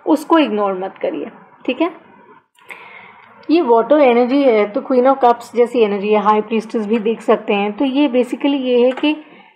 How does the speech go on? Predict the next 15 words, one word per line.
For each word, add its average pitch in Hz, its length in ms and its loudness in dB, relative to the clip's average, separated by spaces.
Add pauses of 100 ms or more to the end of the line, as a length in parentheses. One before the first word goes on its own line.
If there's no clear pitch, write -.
(200)
कोशिश 302 380 -2
करिए 262 280 0
आप 285 140 -2
सुने 254 400 -4
ज़्यादा, 233 540 -8 (560)
समझिए 240 380 2
ज़्यादा 220 300 0
कि 226 120 -2
आपको 233 220 -4
क्या 233 180 0
messages 214 440 -4
वो 214 120 -2
भेज 202 340 0
रहे 196 140 0
हैं। 190 140 -6